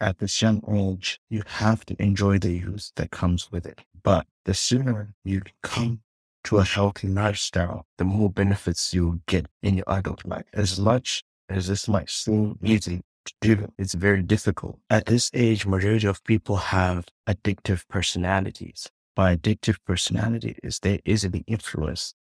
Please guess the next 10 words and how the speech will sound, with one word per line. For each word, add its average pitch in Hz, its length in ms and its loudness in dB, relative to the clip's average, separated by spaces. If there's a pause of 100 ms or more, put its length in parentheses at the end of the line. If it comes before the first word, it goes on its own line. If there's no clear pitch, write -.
by 87 120 0
what 98 320 0
they - 160 -6
see - 360 -2 (200)
or 98 100 -2
what 98 220 0
their 90 180 -2
friends 92 640 -2
do. - 340 -6
And 113 220 4